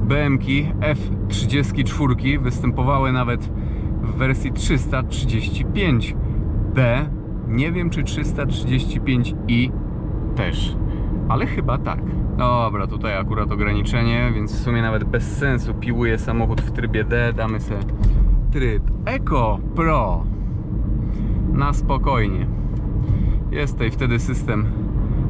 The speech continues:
e, start-stop aktywny, żeglowanie skrzyni biegów. Proszę bardzo, se auto żegluje. Jak tam wiatr na przejściu granicznym w Kołbaskowie, które mijamy?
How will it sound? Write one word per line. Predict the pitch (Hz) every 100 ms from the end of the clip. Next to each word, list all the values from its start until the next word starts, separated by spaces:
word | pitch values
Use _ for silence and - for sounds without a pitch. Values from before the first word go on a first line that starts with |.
| -
e, | 113 110 110
start-stop | 110 127 123 - - 175 -
aktywny, | - 151 - 156 143 143 143 139 139 - - - - - -
żeglowanie | - 143 131 139 139 127 113
skrzyni | - - 120 104
biegów. | 135 143 139 127 - - -
Proszę | 143 135 - -
bardzo, | 127 131 123 127 127 - - - - - -
se | - - - 104
auto | 104 107
żegluje. | 104 110 123 135 135 143 - - - - - - - - - - - - - - - - 120
Jak | 120 117
tam | 113 110
wiatr | 110 139 151 131
na | 123
przejściu | 117 131 123 123
granicznym | 117 120 120 123 117
w |
Kołbaskowie, | - 120 113 110 127 117
które | - 117 117 - 117
mijamy? | 123 123 127 151